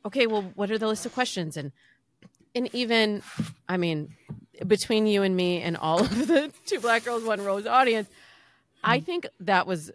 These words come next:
Speaker 1: a producer-seated conversation because to me,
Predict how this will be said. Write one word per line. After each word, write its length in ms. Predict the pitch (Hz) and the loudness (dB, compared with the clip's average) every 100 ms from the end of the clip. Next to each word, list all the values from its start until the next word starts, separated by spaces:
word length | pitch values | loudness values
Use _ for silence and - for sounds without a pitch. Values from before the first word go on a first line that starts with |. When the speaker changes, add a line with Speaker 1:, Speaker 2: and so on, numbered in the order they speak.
| _ _ _ - | _ _ _ -4
Speaker 1:
a 380 | 160 143 135 - _ | 0 0 -2 -6 _
producer-seated 1500 | - 160 156 156 180 165 160 - - - 190 170 185 185 190 | -4 -2 0 0 2 2 0 -6 -10 -4 0 2 2 2 -2
conversation 640 | 190 180 196 202 196 220 208 | -2 -2 0 0 0 -2 -2
because 340 | 180 226 214 | -2 -2 -4
to 120 | - | -2
me, 500 | 269 330 254 180 175 | 2 4 4 2 -4